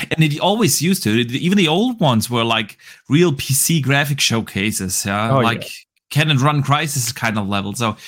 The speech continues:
Speaker 1: yeah,
Speaker 2: Yeah.
Speaker 1: man. Um, and, and from, I, I don't know if they have the, still the target, but be-, before the invasion, uh, in the Ukraine, they said that they definitely wanna bring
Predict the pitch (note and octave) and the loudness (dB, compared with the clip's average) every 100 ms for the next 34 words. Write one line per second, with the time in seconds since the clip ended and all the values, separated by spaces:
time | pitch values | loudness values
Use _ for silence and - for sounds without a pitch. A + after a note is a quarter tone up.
0 | - - - C#3+ F3+ C3 A#2 B2+ C#3 C#3 | -18 -16 -4 0 2 0 -2 -2 0 2
1 | C#3 C3 - _ _ _ _ _ _ _ | 2 2 -2 _ _ _ _ _ _ _
2 | D3 C#3+ C#3+ D3+ C#3+ - _ _ _ _ | -4 -2 -2 -2 -4 -12 _ _ _ _
3 | _ - - C3+ C#3+ C#3 B2+ F#2+ - - | _ -12 -4 0 4 4 4 0 -10 -20
4 | _ - D#3 D#3+ E3 F#3 G#3 G3+ D#3+ C#3+ | _ -6 -4 -2 0 2 2 2 0 0
5 | F3 E3 D#3+ - - F#3 D#3 - C3 C3 | 0 -2 -6 -6 -2 0 0 -4 -2 0
6 | D3+ E3+ F#3 C3+ - B2+ - - _ - | 0 -4 -4 -4 -4 -6 -6 -16 _ -2
7 | C3+ - - C#3 D#3 E3 D#3 D#3 - C#3 | -2 -2 -2 -2 0 0 0 0 0 2
8 | C#3+ D3+ D3+ E3+ D#3 A2 A#2+ B2+ C3 C3 | 2 2 0 -2 -4 -4 -2 -2 -2 -4
9 | - _ _ - C3+ C#3+ C#3+ C#3 C#3 C3+ | -8 _ _ -2 2 4 2 0 0 0
10 | D3 D#3+ A#2+ A#2+ - B2 C3+ A2 G#2+ A#2 | 0 0 0 -2 -2 -2 -2 -6 -4 -2
11 | A#2+ B2 B2+ C3+ C3+ C3 C3 A#2+ A2+ A2+ | 0 0 -4 -2 -2 0 0 -2 0 0
12 | G2+ A#2 A2+ A2+ G#2 | -2 -2 0 0 -2